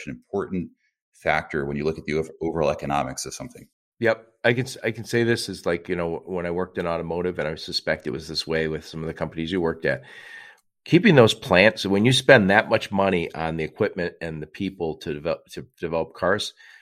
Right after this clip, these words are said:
Speaker 2: the utilization, you, everybody's worried about how much I'm running my plant. The trucks, truck, the trucking business or the train business is no different. No sense spending hundreds of thousands of dollars. Maybe, I don't know what a tr-,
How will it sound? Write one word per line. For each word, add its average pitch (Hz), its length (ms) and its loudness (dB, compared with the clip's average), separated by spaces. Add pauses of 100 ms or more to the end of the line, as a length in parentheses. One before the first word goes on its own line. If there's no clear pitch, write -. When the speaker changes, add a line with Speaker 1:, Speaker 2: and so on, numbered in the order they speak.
(340)
Speaker 2:
the 107 80 0
utilization, 107 800 2
you, 78 200 -8 (120)
everybody's 127 440 4
worried 95 340 2
about 71 200 -2
how 92 220 -2
much 90 260 -2
I'm 80 160 -4
running 80 300 -4
my 73 160 -6
plant. 82 500 -8 (320)
The 92 180 -20
trucks, - 480 -10 (120)
truck, 120 300 -4
the 95 80 -6
trucking 120 320 -2
business 95 400 -4
or 85 60 -6
the 78 80 -6
train 104 260 -2
business 80 300 -4
is 82 80 -10
no 85 160 -4
different. 78 420 -6 (480)
No 117 160 0
sense 135 320 4
spending 113 560 2 (260)
hundreds 123 520 0
of 113 100 -4
thousands 101 500 0
of 78 120 -10
dollars. 90 400 -2
Maybe, 90 280 -4
I 71 120 -6
don't 85 80 -8
know 80 80 -8
what 82 160 -6
a 82 80 -6
tr-, - 120 -10